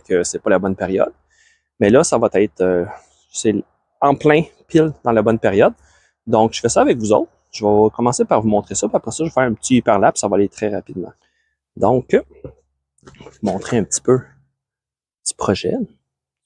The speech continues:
Projet, justement, qui est dans les plates-bandes. Un arbuste, euh, bien commun, comme on voit un peu partout, comme tout le monde a. Tout le monde, ça a tout déjà arrivé. On a des arbres qui sont pas plantés aux bons endroits. Donc, regardez quand même, il y a de l'air à avoir, euh,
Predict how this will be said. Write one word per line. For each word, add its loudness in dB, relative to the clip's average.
Projet, 0
justement, -10
qui -14
est -6
dans -4
les -2
plates-bandes. -6
Un 0
arbuste, 2
euh, 0
bien -2
commun, 0
comme -2
on 2
voit 0
un -6
peu -10
partout, -8
comme -4
tout -8
le 0
monde 2
a. 4
Tout 2
le 6
monde, 4
ça 2
a 4
tout -2
déjà 6
arrivé. 4
On 4
a 4
des 4
arbres 4
qui -14
sont 0
pas 4
plantés 2
aux 6
bons 4
endroits. 4
Donc, -2
regardez 2
quand 0
même, 4
il -2
y 2
a 0
de 0
l'air 4
à 2
avoir, 2
euh, -2